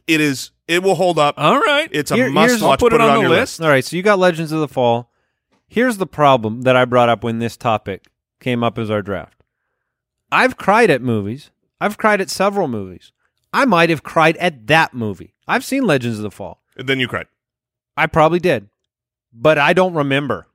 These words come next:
Speaker 3: because I don't remember
Speaker 2: Mm,
Speaker 3: movies.
Speaker 2: yeah.
Speaker 3: So not only do I need
Speaker 2: You
Speaker 3: to
Speaker 2: also don't remember stuff.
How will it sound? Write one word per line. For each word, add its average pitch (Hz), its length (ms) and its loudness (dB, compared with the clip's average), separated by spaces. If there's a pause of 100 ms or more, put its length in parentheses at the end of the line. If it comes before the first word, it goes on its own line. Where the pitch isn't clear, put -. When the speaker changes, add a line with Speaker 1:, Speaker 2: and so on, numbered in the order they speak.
(500)
Speaker 3:
because 160 300 0
I 170 140 2
don't 190 180 2
remember 160 320 0
Speaker 2:
Mm, 170 60 -2
Speaker 3:
movies. 147 180 4
Speaker 2:
yeah. 139 280 4 (380)
Speaker 3:
So - 160 -8
not 208 220 2
only 240 220 2
do 185 120 2
I 185 120 4
need 180 60 -2
Speaker 2:
You 196 60 4
Speaker 3:
to 202 80 4
Speaker 2:
also 175 140 0
don't 170 220 0
remember 147 400 -6
stuff. 120 360 -6